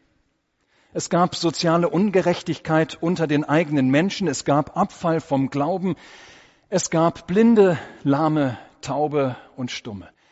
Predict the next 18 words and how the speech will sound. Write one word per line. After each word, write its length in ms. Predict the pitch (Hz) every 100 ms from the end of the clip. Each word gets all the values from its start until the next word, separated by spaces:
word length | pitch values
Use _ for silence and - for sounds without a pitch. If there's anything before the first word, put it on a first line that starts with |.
| _ _
Es 320 | 180 151 -
gab 340 | 151 139 131 - - _ _ _
dürres 380 | 180 160 151 -
Land 480 | 135 127 131 - - _ _ _ _ _ _
und 140 | - 135
Gefahren 540 | 147 - 143 143 135
für 180 | - 131
Leib 320 | 117 123 -
und 140 | 120 107
Leben, 420 | 117 120 113 92 _ _ _ _
unwegsame 720 | 156 175 135 135 - 120 113
Straßen, 680 | - - 110 113 - 117 104 -
Löwen, 520 | 123 131 120 120 95 -
reißende 520 | 98 123 - 123 107 -
Tiere 420 | 120 107 104 95 _ _ _ _ _
und 180 | 101 92
so 100 | 98
weiter. 340 | 95 90 -